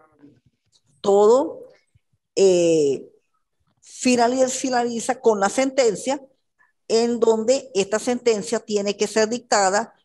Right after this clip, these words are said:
cumpliendo todas y cada una de las garantías y principios fundamentales, tanto del proceso como de los procedimientos,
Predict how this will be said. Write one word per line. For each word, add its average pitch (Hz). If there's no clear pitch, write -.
cumpliendo 233
todas 269
y 233
cada 214
una 233
de 226
las 190
garantías 220
y 202
principios 190
fundamentales, 190
tanto 165
del 151
proceso 202
como 214
de 208
los 196
procedimientos, 208